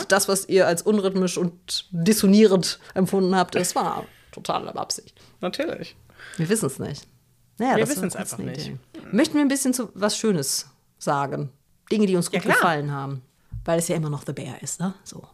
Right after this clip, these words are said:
Speaker 1: Also
Speaker 2: Natürlich.
Speaker 1: ich hab ja auch immer noch sehr gerne Zeit mit denen verbracht.
Speaker 2: Ja, dann sag doch mal was Schönes.
Speaker 1: Also handlungsmäßig, ich fange erst mit dem Genörgel an, ne? Aber so handlungsmäßig fand ich's jetzt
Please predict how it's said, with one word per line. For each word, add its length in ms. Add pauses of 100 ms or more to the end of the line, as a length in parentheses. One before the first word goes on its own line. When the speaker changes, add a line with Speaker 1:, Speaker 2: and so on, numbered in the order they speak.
(180)
Speaker 1:
Also 200
Speaker 2:
Natürlich. 540
Speaker 1:
ich 60
hab 120
ja 100
auch 40
immer 140
noch 220
sehr 200
gerne 200
Zeit 240
mit 140
denen 120
verbracht. 460 (540)
Speaker 2:
Ja, 80
dann 100
sag 140
doch 100
mal 140
was 120
Schönes. 440 (1200)
Speaker 1:
Also 400 (720)
handlungsmäßig, 680
ich 100
fange 120
erst 160
mit 320 (460)
dem 100
Genörgel 360
an, 120
ne? 300
Aber 240
so 220
handlungsmäßig 1000 (720)
fand 240
ich's 140
jetzt 260